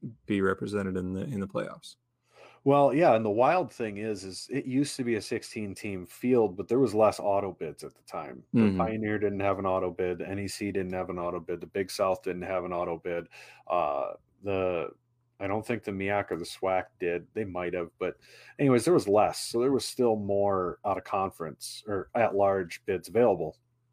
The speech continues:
Speaker 2: And now this year you've got ten teams, and honestly, there's probably gonna be three or four of those auto bids that are not in the top twenty-five, which normally when that happens, it's not a huge deal because you're gonna round out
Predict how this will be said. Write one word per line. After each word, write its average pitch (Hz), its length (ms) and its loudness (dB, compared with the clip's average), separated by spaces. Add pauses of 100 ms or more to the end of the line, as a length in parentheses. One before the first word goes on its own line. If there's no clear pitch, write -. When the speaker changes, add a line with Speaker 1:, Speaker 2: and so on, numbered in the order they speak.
(140)
Speaker 2:
And 95 520 -2
now 117 260 6
this 107 280 4
year 98 200 2
you've 92 220 -6
got 104 300 4 (260)
ten 104 300 -8
teams, 104 540 -6
and 87 420 -6 (220)
honestly, 107 540 2
there's 90 220 -2 (280)
probably 131 520 2
gonna 113 260 0
be 101 460 -2 (1200)
three 165 280 6
or 135 120 10
four 160 320 6
of 123 60 8
those 104 180 6
auto 117 260 6
bids 98 240 -2
that 95 120 0
are 107 180 0
not 101 260 2
in 87 100 -8
the 87 80 -8
top 87 260 -4
twenty-five, - 480 -8 (240)
which 110 360 -4
normally 131 500 4
when 113 160 0
that 107 160 0
happens, 107 460 2
it's 98 120 -10
not 143 160 4
a - 20 -2
huge - 320 -6
deal 92 160 -2
because 104 300 -12
you're 123 100 -2
gonna 120 180 0
round 95 380 2
out 92 240 4